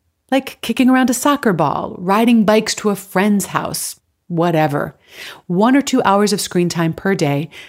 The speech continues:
not counting screen time that's legitimately homework related, is plenty. Of course, setting a limit is one thing,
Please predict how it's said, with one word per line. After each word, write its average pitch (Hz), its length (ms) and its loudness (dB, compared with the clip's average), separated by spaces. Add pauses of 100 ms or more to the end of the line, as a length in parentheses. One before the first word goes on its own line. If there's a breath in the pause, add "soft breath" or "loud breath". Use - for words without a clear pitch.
(160 loud breath)
not 370 280 -2
counting 220 380 0
screen 190 360 0
time 180 240 0
that's 165 240 -2
legitimately 170 840 0
homework 170 640 -2
related, 147 480 -2 (200)
is 185 200 -2
plenty. - 800 -4 (840)
Of - 140 -4
course, 196 260 0
setting 254 400 2
a 262 40 2
limit 247 220 2
is 240 140 0
one 208 180 0
thing, 208 260 -2